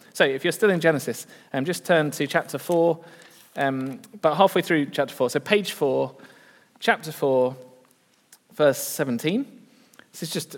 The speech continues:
a typical example of something you get in Genesis. Uh, so page four, chapter four, verse seventeen. "Cain knew his wife,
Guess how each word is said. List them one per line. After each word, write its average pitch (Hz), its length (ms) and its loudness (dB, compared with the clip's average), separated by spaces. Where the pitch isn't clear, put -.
a - 80 -10
typical 180 380 0
example 139 440 -2
of 127 120 -6
something 139 200 -2
you 131 100 -4
get 127 160 -2
in 127 100 -6
Genesis. 143 580 -4
Uh, 139 160 -4
so 131 140 -2
page 262 300 0
four, 135 340 0
chapter - 300 -2
four, 135 320 -2
verse 180 180 4
seventeen. 127 640 -4
"Cain 196 380 0
knew 226 200 2
his 202 220 0
wife, 143 580 0